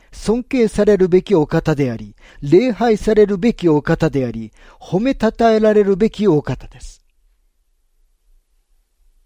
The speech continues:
先日の夜、私はバッハの音楽の断片を聴いていました。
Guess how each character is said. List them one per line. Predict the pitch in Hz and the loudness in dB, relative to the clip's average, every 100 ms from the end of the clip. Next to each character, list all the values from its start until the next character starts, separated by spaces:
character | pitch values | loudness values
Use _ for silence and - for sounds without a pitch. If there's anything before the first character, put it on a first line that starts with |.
| _ _ - - _ _ _ - | _ _ -20 -20 _ _ _ -2
先 | 214 | -2
日 | 190 170 180 | 0 -6 -4
の | 180 | 2
夜、 | 180 156 | 4 4
私 | 151 165 156 | 2 0 -4
は | 151 175 214 _ - | 0 0 0 _ -10
バ | 147 247 | -2 -2
ッ | - | 0
ハ | 185 | -4
の | 170 160 - | -2 -2 -2
音 | 214 226 | -4 -2
楽 | 175 147 165 | 0 -2 -2
の | 180 | -2
断 | 160 180 | 0 -2
片 | 156 185 180 | -2 -2 -2
を | |
聴 | 165 180 | -4 -6
い | 180 | -4
て | 196 | -4
い | 131 | -4
ま | 104 | -10
し | |
た。 | - | -20